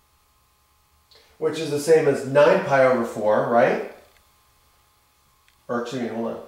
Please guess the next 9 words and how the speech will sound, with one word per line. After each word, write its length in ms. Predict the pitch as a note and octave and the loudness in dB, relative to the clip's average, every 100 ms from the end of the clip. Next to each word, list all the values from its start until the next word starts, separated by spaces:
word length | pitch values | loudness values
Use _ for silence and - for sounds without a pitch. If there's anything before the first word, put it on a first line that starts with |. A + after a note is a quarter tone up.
| - | -12
Yeah. 320 | D3 - - - - _ _ _ _ _ _ _ _ | -2 -2 -2 -10 -20 _ _ _ _ _ _ _ _
So 140 | - C3+ | -6 -6
that's 160 | - | -4
gonna 160 | C#3 B2+ | -4 -4
be 360 | B2+ B2 - - _ _ _ _ _ _ _ _ _ _ _ _ _ _ _ _ _ _ _ _ _ _ _ _ C3 | -4 -6 -10 -16 _ _ _ _ _ _ _ _ _ _ _ _ _ _ _ _ _ _ _ _ _ _ _ _ -4
nine 200 | C3+ B2+ | -4 -2
pi 160 | B2 | -2
over 200 | B2 A#2+ | -2 -4
four. 500 | A#2 G#2+ G2+ - - | -6 -8 -6 -6 -8